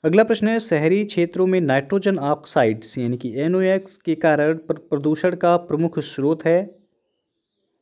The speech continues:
तो यह सड़क परिवहन, ए विकल्प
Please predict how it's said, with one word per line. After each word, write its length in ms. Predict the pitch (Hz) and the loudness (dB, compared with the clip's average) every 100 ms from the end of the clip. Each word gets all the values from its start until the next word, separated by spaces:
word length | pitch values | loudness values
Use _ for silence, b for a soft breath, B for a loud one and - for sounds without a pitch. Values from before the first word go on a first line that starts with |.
| _ _ _ - | _ _ _ -4
तो 100 | 131 | 2
यह 200 | 156 202 | 2 2
सड़क 560 | 202 170 170 202 - - | -2 0 2 0 -4 -2
परिवहन, 640 | 156 160 156 143 120 117 _ _ _ | -2 0 -2 -2 -4 -8 _ _ _
ए 180 | 180 202 | -2 0
विकल्प 520 | 165 147 139 151 - | 0 0 -2 -2 -12